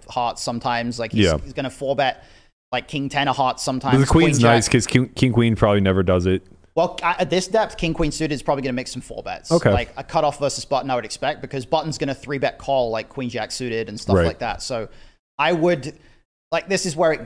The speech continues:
Speaker 1: it, it, because of the size of the pot and the depth of the stacks, it does become a little bit dependent on how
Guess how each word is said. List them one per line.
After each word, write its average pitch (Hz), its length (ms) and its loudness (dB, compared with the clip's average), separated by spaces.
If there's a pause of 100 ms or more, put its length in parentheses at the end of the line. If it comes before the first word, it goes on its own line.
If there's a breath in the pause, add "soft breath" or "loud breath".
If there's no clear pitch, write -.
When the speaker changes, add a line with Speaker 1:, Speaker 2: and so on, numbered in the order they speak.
(160)
Speaker 1:
it, 156 260 -10
it, - 260 -12
because 160 240 -2
of 127 40 -10
the 135 80 -6
size 151 260 0
of 127 60 -6
the 120 80 -6
pot 135 320 0
and 123 100 -6
the 117 40 -6
depth 120 300 -4
of 127 60 -12
the 113 80 -10
stacks, 127 400 -4
it 156 100 -10 (220)
does 143 220 2
become 143 280 -2
a 123 40 0
little 123 160 0
bit 120 160 -8
dependent 120 400 -4
on 110 100 -6
how 113 540 -2